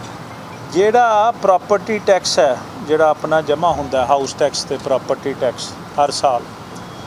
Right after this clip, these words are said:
ਇਕੱਤੀ ਮਾਰਚ ਤੱਕ ਅਖੀਰਲਾ ਦਿਨ ਸੀ। ਉਸ ਤੋਂ ਬਾਅਦ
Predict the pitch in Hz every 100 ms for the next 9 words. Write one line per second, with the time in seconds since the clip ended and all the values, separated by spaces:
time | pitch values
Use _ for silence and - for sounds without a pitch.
0 | - - - 180 - 226 208 175 180 175
1 | 214 196 - 196 - - - - 165 165
2 | 170 156 139 165 - - - - - -
3 | - 139 135 - 147 156 127 151 135 -
4 | 170 160 160 160 170